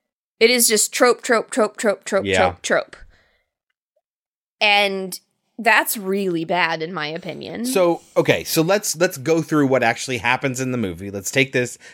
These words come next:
Speaker 2: as a jumping off point to talk about what happens in a movie. Uh, a couple is moving into a new house in a small town, kind of in the middle of nowhere, snow everywhere.
Speaker 1: Because of
Speaker 2: and
Speaker 1: the death of a
Speaker 2: because
Speaker 1: child.
Speaker 2: their, their child recently died.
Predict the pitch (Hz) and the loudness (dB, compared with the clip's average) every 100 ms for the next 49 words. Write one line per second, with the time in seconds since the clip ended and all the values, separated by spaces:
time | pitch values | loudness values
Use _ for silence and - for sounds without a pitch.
0 | - 110 95 123 131 117 107 - 110 - | -12 -4 0 0 2 2 2 0 -2 0
1 | 107 101 110 104 92 95 92 87 87 80 | 0 0 0 -2 0 -2 -2 -8 -10 -10
2 | 62 - _ - - - - - 92 - | -14 -20 _ -20 -20 -20 -12 -2 -2 0
3 | 104 - 165 - 175 220 _ _ - - | -4 0 0 4 2 2 _ _ -20 -10
4 | 110 131 135 135 127 117 110 147 160 156 | -4 -2 0 0 0 0 2 2 2 2
5 | 170 143 113 - 131 131 143 151 135 143 | 2 -2 -6 -4 0 2 2 2 2 2
6 | 147 - _ - 135 135 135 135 131 131 | -4 -10 _ -4 2 2 4 2 2 2
7 | 131 127 123 123 123 123 120 - - 123 | 2 0 0 2 4 2 0 -4 0 2
8 | 117 113 117 110 107 107 107 - - _ | 4 4 2 2 4 4 0 -6 -20 _
9 | - 113 110 110 202 196 165 190 151 120 | -8 -2 0 0 0 0 -2 -2 -6 -4
10 | - 123 98 - 131 127 139 135 151 143 | 0 0 -2 -6 -2 2 2 2 0 0
11 | - 160 151 135 123 135 139 120 117 101 | 2 4 4 2 0 0 -2 -2 -4 -2
12 | 98 - 78 | -6 -6 -14